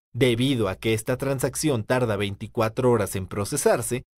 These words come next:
no se verá reflejada en el estado de cuenta del mes de noviembre. Por esa razón, se decide que este cheque se encuentra en tránsito,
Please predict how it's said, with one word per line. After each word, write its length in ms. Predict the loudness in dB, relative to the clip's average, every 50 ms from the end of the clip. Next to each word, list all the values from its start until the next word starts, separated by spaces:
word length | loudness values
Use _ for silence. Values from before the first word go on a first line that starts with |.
| _ 0
no 140 | 2 2 2
se 100 | 2 2
verá 240 | 4 4 4 4
reflejada 580 | 2 2 0 2 2 0 0 2 0 0 2 2
en 80 | 0 2
el 140 | 2 2
estado 400 | 0 0 0 -2 -2 0 2 2
de 140 | 0 0 0
cuenta 320 | 0 0 0 0 0 0 0
del 180 | 2 2 0
mes 240 | 0 0 -2 -2 -2
de 80 | -4 -4
noviembre. 540 | -2 -2 0 0 0 0 0 -2 -4 -6 _ _ _ _ _ _ _ _ _ _ _ 0
Por 180 | 2 4 4
esa 240 | 4 2 0 -2 -2
razón, 440 | 0 0 0 4 4 4 4 2 -2 _ _ _ -6
se 220 | 2 4 4 6
decide 440 | 4 2 0 0 -2 0 -2 -2 0
que 140 | 2 2 2
este 220 | 2 2 0 -4
cheque 340 | -2 0 0 0 0 0 -2
se 140 | 0 0 0
encuentra 480 | 0 0 2 2 2 2 2 0 0
en 140 | 2 0 -2
tránsito, 680 | 0 0 0 0 0 -2 -4 -8 -10 -14 -14 -20 -20